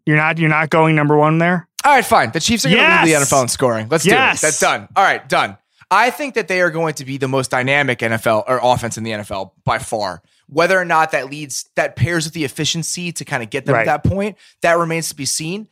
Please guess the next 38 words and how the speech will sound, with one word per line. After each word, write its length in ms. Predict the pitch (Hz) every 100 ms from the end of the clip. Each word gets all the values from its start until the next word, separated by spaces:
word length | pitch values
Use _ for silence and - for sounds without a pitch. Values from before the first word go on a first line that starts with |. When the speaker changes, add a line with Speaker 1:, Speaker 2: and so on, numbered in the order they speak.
| _ -
Speaker 2:
But 140 | 160
I 80 | 151
think 240 | 156 214
it 260 | 190 151 _
can 120 | 165
absolutely 400 | 156 - - 143
happen. 380 | 127 101 - 50 _ _ _ _ _ _
Speaker 1:
Okay. 160 | 185 165
Speaker 2:
I 80 | 196
feel 280 | - 302 302
like 340 | 240 175 - _ _
what 280 | 143 147 170
Mahomes 540 | 175 160 156 220 254
has 100 | 233
showed 320 | - 165 147
so 260 | - 131 117
far 520 | 95 107 92 90 87 _ _ _ _ _ _ _ -
is 220 | 170 156
exactly 440 | 135 135 139 160
what 120 | 151
you 140 | 139 143
need 160 | 127
him 160 | 104 98
to 100 | 101
show. 320 | - - - -
Speaker 1:
Mm-hmm. 220 | 139 180 -
Speaker 2:
He's 380 | - - 220 165
not 180 | 202 254
on 120 | 339
the 60 | 247
same 300 | - 175 151
level 300 | 139 139 139
as 80 |
Alex 320 | 123 113 110 -
Smith 280 | 117 117
in 80 | 123
terms 280 | 107 110 107
of 240 | 104 95